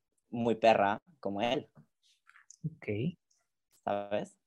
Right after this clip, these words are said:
Speaker 1: Y así fue como decidí periodismo. Mi mamá me dijo, "Bueno, a ver, ¿y a qué te quieres dedicar?", ya sabes.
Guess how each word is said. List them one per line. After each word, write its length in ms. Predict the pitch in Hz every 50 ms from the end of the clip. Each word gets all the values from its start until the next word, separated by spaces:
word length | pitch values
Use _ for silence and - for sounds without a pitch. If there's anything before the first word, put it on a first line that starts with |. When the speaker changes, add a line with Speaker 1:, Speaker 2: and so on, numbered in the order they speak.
| _ _ _ _ _ _ _ _ _
Speaker 1:
Y 100 | - 123
así 240 | 123 127 131 - 139
fue 140 | 139 147 127
como 160 | - 131 127
decidí 960 | 117 113 - 117 110 113 110 110 113 110 110 110 110 110 113 110 110 110 104 104 -
periodismo. 580 | 117 110 110 120 175 208 165 123 101 - - _ -
Mi 160 | 117 123 123
mamá 220 | 120 117 113 117 117
me 80 | 120 117
dijo, 480 | 127 151 147 - - 95 92 - - _ _ _ _ -
"Bueno, 320 | 123 127 123 95 90 - _ _ _ - -
a 80 | 90
ver, 160 | 92 - - - _ _ _ _ _ _ _ _ _ _ _ _
¿y 120 | - 101 101
a 80 | -
qué 100 | - 113
te 120 | - 113 -
quieres 180 | - - 110 104
dedicar?", 420 | 87 - - - 62 57 55 - - -
ya 100 | - -
sabes. 300 | - - - - -